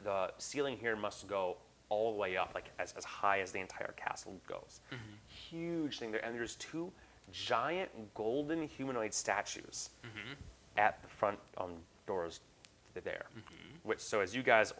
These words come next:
Speaker 1: walk in, these doors are, like, thirty, forty feet tall.
Speaker 2: Damn.
Speaker 1: And they open up, and you're flanked by two giant statues here, and you'll like this.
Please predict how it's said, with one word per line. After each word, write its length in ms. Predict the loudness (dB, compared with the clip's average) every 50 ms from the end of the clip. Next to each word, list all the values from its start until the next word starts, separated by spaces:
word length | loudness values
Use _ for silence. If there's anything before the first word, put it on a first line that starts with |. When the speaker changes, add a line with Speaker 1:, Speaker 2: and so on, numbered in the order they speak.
| 2
Speaker 1:
walk 220 | 6 6 6 6 4 0
in, 160 | 0 0 0 0
these 140 | -4 -6
doors 440 | -8 0 2 4 6 8 6 6 4 2
are, 120 | -2 -2 0
like, 280 | 0 0 -2 -2 -6 -12 -18 -20 -20 -20 -20 -20 -20 -20 -20 -20 -20 -20 -20 -10 -4
thirty, 280 | -2 -2 -2 -2 -4 -6
forty 500 | -8 -12 -14 -6 -4 -2 -2 -2 -4 -6
feet 280 | -8 -10 -10 -10 -10
tall. 360 | -8 -6 -4 -4 -4 -4 -8 -12 -18 -20 -12 -6
Speaker 2:
Damn. 260 | 0 4 4 4 6 6 6
Speaker 1:
And 200 | 6 6 4 4 0 0
they 140 | 0 0 6 6
open 280 | 6 6 6 2 6
up, 180 | 6 6 6 6 2
and 140 | 0 0
you're 100 | -2 -4 -6
flanked 400 | -6 -2 0 0 0 0 -2 -2
by 120 | -2 -2 -2
two 240 | -4 -6 -10 -6
giant 220 | -4 0 0 0 -2
statues 360 | -2 -6 -6 -6 -6 -6 -4
here, 140 | -4 -4 -4
and 140 | -4 -2 0
you'll 220 | 0 0 0 0 -2
like 160 | -4 -4 -4 -6 -16 -12 -6
this. 300 | -6 -4 -2 -4 -6 -6